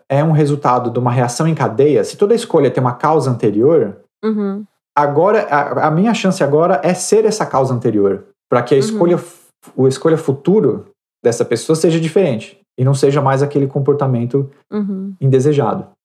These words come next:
Speaker 2: E aí a gente entra até numa responsabilidade mais social pelas, pelas coisas, né? Menos individualista e mais coletiva.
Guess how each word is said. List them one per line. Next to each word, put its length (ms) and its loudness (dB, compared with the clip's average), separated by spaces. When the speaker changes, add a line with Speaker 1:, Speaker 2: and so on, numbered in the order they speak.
Speaker 2:
E 100 0
aí 100 2
a 20 2
gente 200 -2
entra 220 0
até 260 0
numa 200 0
responsabilidade 720 -2
mais 200 -2
social 500 0
pelas, 460 0
pelas 380 -2
coisas, 520 -6
né? 220 -2
Menos 400 -2
individualista 720 -2
e 20 0
mais 220 -2
coletiva. 760 -4